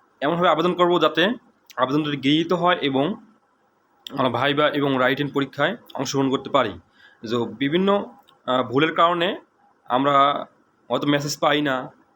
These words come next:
বা আমাদের আবেদনটি গৃহীত হয় না বা তারা তাদের শর্ট লিস্টে, আহ, অন্তর্ভুক্ত করে না, এজন্য, আহ,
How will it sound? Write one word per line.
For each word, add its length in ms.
বা 140
আমাদের 360
আবেদনটি 320
গৃহীত 340
হয় 220
না 200
বা 180
তারা 280
তাদের 220
শর্ট 340
লিস্টে, 300
আহ, 1600
অন্তর্ভুক্ত 360
করে 220
না, 220
এজন্য, 280
আহ, 380